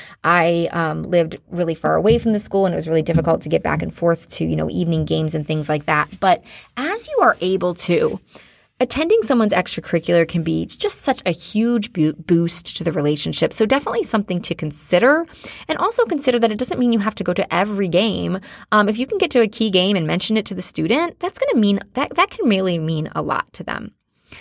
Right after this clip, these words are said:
Especially if it's a student that you're struggling with and they might feel like you don't care about them, to make that effort and to bring up something that they care and passionate about to them can really be impactful. Another thing you can do is just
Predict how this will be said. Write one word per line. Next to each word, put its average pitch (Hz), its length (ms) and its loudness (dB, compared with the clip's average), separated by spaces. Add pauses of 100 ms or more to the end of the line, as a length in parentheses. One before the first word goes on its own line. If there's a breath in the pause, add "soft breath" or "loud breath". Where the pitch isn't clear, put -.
Especially 480 380 4
if - 60 2
it's 208 120 2
a 190 40 0
student 190 320 0
that 170 200 4
you're 165 120 4
struggling 180 420 2
with 262 180 2
and 180 100 2
they 175 80 2
might 165 300 0
feel 160 340 2
like 196 240 2
you 180 60 0
don't 156 180 -2
care 165 220 -4
about 247 260 0
them, 320 300 -4
to - 160 -4
make 202 160 0
that 185 160 2
effort 180 260 2
and 156 160 0
to - 120 -2
bring 190 340 2
up - 100 0
something 170 280 -2
that 151 120 -2
they 170 220 4
care 175 240 -2
and 160 100 -4
passionate 196 420 0
about 180 260 0
to 180 180 -2
them 240 320 0 (280 loud breath)
can 190 220 0
really 160 220 4
be 151 100 -2
impactful. - 580 -4 (1160 loud breath)
Another 254 240 4
thing 277 160 0
you 254 80 0
can 226 120 2
do 190 320 4
is 185 420 0
just - 280 -4